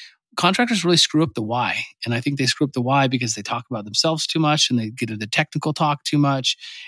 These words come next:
and they make a lot of assumptions. And then, like,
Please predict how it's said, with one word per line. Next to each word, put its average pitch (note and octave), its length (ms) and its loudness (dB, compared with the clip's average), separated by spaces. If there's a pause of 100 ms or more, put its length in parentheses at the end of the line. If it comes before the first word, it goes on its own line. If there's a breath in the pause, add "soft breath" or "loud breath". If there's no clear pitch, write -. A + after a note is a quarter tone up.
(160 loud breath)
and B2 60 2
they A#2+ 60 4
make A#2 140 2
a A2 60 -6
lot A#2 160 -4
of G#2 80 -6
assumptions. D3+ 680 4 (400 loud breath)
And D#3+ 100 6
then, D#3 220 4 (100)
like, C3 200 2